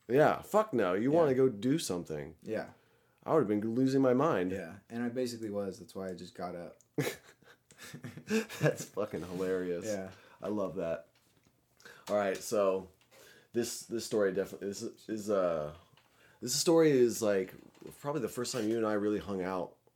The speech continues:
Speaker 1: like, just you and me outside of drug court. You probably remember this. Well, no, you do, definitely. You have to.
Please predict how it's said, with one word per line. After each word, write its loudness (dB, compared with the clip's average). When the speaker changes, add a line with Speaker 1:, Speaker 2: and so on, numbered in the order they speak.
Speaker 1:
like, -10
just -8
you 0
and -2
me -2
outside -4
of -6
drug -4
court. -6
You -2
probably 2
remember -4
this. -8
Well, 0
no, 2
you -2
do, -2
definitely. -6
You -12
have -12
to. -12